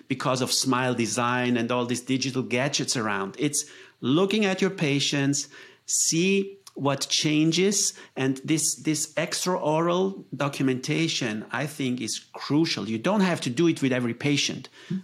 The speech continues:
You don't have to take, I don't, people ask me, "Hey, how many pictures are you taking?" I don't take pictures all the time.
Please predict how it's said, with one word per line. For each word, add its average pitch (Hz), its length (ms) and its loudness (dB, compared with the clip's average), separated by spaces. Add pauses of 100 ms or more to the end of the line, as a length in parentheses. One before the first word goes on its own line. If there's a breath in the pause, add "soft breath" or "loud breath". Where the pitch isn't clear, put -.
You 113 120 -8
don't 147 220 2
have 123 160 -2
to 120 100 -6
take, 139 260 -2
I 131 120 0
don't, 156 180 0 (380 loud breath)
people 151 240 0
ask 143 280 0
me, 110 140 2
"Hey, 127 160 -2
how 123 180 0
many 143 220 2
pictures 170 400 -2
are 131 100 0
you 117 120 0
taking?" 151 440 -2 (360 loud breath)
I 127 100 -2
don't 120 360 0
take 127 280 -4
pictures 120 380 -6
all 104 120 -4
the 101 120 -8
time. 131 420 -4